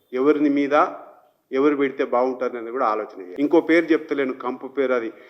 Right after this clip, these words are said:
"నేను చచ్చిపోతా, నాకు ఓటేయకపోతే" అన్నోడు ఆడు కూడా బీజేపీ గురించి విమర్శిస్తాడు.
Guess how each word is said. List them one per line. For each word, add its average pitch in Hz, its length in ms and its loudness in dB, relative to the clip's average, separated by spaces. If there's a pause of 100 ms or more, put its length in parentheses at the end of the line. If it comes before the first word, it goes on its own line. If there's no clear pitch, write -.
(240)
"నేను 135 120 2
చచ్చిపోతా, 160 800 6
నాకు 135 240 2
ఓటేయకపోతే" 135 580 0
అన్నోడు 139 520 0 (340)
ఆడు 127 200 4
కూడా 143 140 4
బీజేపీ 131 440 -2
గురించి 110 320 -12
విమర్శిస్తాడు. - 640 -18